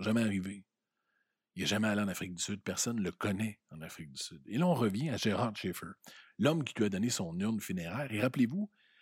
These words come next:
notre ami Stéphane Bourgoin avait donné une petite enveloppe à tout le monde qui achetait son livre, euh, une partie des, des, des,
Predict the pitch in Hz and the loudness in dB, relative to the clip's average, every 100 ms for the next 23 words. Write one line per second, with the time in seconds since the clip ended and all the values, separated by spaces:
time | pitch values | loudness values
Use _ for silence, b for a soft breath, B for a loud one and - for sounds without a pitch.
0 | b b 104 104 107 170 - 101 104 98 | b b -4 0 4 4 4 4 4 4
1 | 85 90 143 110 120 131 127 160 139 92 | 2 2 2 4 6 8 8 6 2 -2
2 | - 98 87 92 123 95 95 98 120 - | -2 0 0 0 -2 -2 -2 -2 -2 -6
3 | - - 101 87 85 92 117 107 _ b | -10 -8 -8 -8 -8 -10 -10 -14 _ b
4 | b b b b - - 78 87 92 - | b b b b -16 -14 -10 -4 -4 -4
5 | - 120 85 65 67 62 64 - - | -6 -4 -6 -8 -16 -18 -20 -20 -20